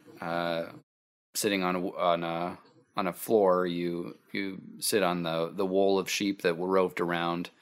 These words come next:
Um, uh, going to the, going to the library, and even there being a library requires that somebody works at the library.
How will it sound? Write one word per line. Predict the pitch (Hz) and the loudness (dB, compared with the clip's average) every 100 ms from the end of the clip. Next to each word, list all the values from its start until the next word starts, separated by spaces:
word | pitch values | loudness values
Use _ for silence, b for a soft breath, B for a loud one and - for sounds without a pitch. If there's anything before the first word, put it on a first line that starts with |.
| b b b - | b b b -4
Um, | 98 87 90 90 87 87 85 90 - _ _ _ _ _ - | 0 0 0 -2 -4 -6 -8 -10 -16 _ _ _ _ _ -10
uh, | - 50 50 53 | -6 -2 -2 -4
going | 98 104 104 95 92 | -4 4 4 4 0
to | 95 | 0
the, | 98 92 92 | 4 4 4
going | 107 | 2
to | 101 | 2
the | 95 | 4
library, | 95 95 95 95 98 101 101 101 98 | 4 6 4 4 4 4 2 2 0
and | 90 90 - | -2 -4 -4
even | 110 95 | -2 0
there | 92 87 | -2 0
being | 107 101 95 | 0 0 0
a | |
library | 95 92 95 95 95 98 95 | 2 2 4 2 2 2 2
requires | 92 - 95 92 90 | 0 2 2 4 0
that | 90 | -2
somebody | 113 98 95 | 0 0 0
works | 87 104 - - | 2 2 2 0
at | 92 | 0
the | - | 2
library. | 87 82 85 92 87 85 87 | 2 4 2 0 0 2 0